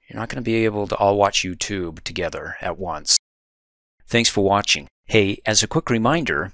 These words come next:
if you like my video, please give it a thumbs up. You can also click on me and subscribe to my channel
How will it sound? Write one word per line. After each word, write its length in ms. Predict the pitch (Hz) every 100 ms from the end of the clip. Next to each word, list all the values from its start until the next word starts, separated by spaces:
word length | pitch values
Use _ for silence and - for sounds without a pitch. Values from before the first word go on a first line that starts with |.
| -
if 160 | -
you 80 | 107
like 180 | 139 208
my 120 | 131
video, 400 | 110 160 92 80
please 360 | - - 170 -
give 160 | 143
it 60 | 110
a 40 |
thumbs 420 | - 110 107 101
up. 280 | 101 76 - - _
You 120 | 113
can 120 | 104
also 280 | 107 104 95
click 320 | - 127 -
on 140 | 104 90
me 200 | 95 -
and 100 | 92
subscribe 460 | - 87 - 113 117
to 60 |
my 100 | 92
channel 420 | 85 - 82 92